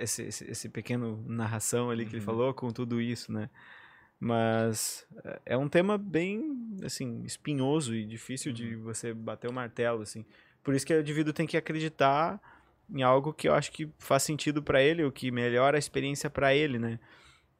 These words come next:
Speaker 1: É, esse meu paciente, eu falei pra ele, Olha, mas o que que interessa as pessoas falando isso ou aquilo?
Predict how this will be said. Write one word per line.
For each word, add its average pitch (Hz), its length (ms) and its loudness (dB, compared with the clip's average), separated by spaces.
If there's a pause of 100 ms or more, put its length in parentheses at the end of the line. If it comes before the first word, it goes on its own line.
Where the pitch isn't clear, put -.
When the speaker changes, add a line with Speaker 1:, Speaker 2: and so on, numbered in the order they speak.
(100)
Speaker 1:
É, 110 360 -12
esse 117 180 -6
meu 120 120 2
paciente, 123 440 2
eu 139 60 -6
falei 131 220 4
pra 135 160 2
ele, 135 100 6
Olha, 139 140 6
mas 117 180 -2
o - 60 -16
que 175 100 -10
que 214 140 -6
interessa 196 520 6
as 131 80 -2
pessoas - 380 -8
falando 135 460 2
isso 143 280 -4
ou 127 60 -2
aquilo? 113 500 -6